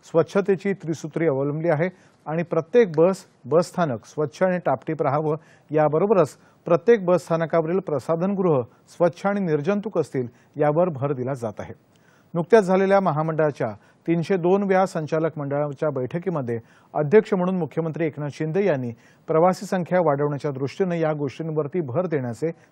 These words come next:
निर्देश दिले होते. त्यानुसार उपाध्यक्ष आणि व्यवस्थापकीय संचालक शेखर चन्ने यांनी महामंडळाच्या वरिष्ठ अधिकाऱ्यांची बैठक घेतली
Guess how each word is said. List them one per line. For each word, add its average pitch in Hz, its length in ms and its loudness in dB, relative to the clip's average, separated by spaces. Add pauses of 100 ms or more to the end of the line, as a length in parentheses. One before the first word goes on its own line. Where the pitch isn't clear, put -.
निर्देश 147 440 0
दिले 107 140 -6
होते. - 220 -14 (540)
त्यानुसार 175 400 4
उपाध्यक्ष 165 500 -2
आणि 185 180 0
व्यवस्थापकीय 147 680 -4
संचालक 135 480 -4 (400)
शेखर 170 300 0
चन्ने 180 340 0
यांनी 147 260 0
महामंडळाच्या 151 680 -2
वरिष्ठ 147 380 -4
अधिकाऱ्यांची 147 540 -4
बैठक 120 300 -6
घेतली 156 380 -4